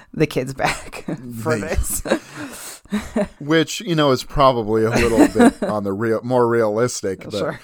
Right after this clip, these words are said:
Speaker 2: um, but I, I like that, you know, that's how the story is being told, I
Speaker 1: Yeah.
Speaker 2: don't think, either
Speaker 1: Sorry.
Speaker 2: in this
Speaker 1: <laughs>
Speaker 2: film, at least. No, I mean, you know, but, uh, no, no, I'm glad you brought it up. I just think this film is trying to tell a different story.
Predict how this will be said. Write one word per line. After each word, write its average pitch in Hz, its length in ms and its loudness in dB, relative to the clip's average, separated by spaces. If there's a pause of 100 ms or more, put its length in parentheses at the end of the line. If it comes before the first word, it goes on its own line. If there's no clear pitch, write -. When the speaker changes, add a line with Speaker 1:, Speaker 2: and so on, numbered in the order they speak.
(300)
Speaker 2:
um, 101 360 -4 (260)
but 147 160 6
I, 151 80 10
I 135 240 4
like 135 280 2
that, 135 180 -6
you 135 80 -6
know, 131 100 -2
that's 131 180 0
how 120 100 2
the 98 120 -4
story 95 320 2
is 80 180 -6
being 82 380 -8
told, 107 400 2
I 87 80 -4
Speaker 1:
Yeah. 135 140 -4
Speaker 2:
don't 92 100 -12
think, 92 240 -6
either 110 240 0
Speaker 1:
Sorry. 90 120 -4
Speaker 2:
in 87 100 -6
this - 240 0
Speaker 1:
<laughs> - 20 -6
Speaker 2:
film, 110 420 2
at 92 160 -10
least. 90 520 -12 (380)
No, 160 160 6
I 139 120 6
mean, 160 240 -2
you 156 140 -6
know, 156 140 -8
but, 156 280 4
uh, 165 60 -2
no, 147 360 0
no, 127 240 2
I'm 107 160 4
glad 117 240 2
you 98 60 -6
brought 98 200 2
it 92 80 -2
up. 117 160 2
I 110 80 2
just 117 220 -4
think 123 160 -4
this 104 220 -4
film 127 300 0
is 92 120 -6
trying 104 360 -2
to 87 100 -10
tell 101 260 -2
a 90 60 -6
different 80 260 -12
story. 87 500 -2